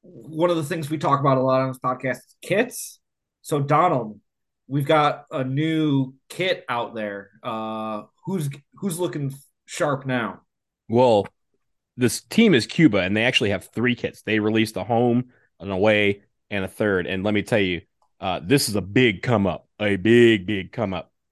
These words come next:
Speaker 2: for Cuba. Their, their, uh, Joma, uh, is their sponsor,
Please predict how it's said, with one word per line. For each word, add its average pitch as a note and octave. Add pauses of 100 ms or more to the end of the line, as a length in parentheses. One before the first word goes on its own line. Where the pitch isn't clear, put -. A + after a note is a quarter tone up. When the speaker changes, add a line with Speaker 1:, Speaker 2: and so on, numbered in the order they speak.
(120)
Speaker 2:
for F#2
Cuba. F2+
Their, G2+
their, G#2
uh, F#2+
Joma, A#2 (360)
uh, G2
is G2
their G2
sponsor, G2+